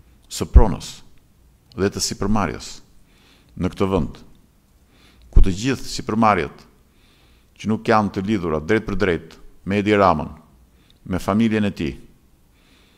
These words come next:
vuajnë dhe sakrifikojnë shumë për të përballuar aktivitetin e tyre,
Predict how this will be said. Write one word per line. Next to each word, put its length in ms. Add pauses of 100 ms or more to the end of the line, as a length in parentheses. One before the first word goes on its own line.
(1300)
vuajnë 520 (520)
dhe 80
sakrifikojnë 560
shumë 300 (1000)
për 240 (760)
të 80
përballuar 520
aktivitetin 560
e 140
tyre, 220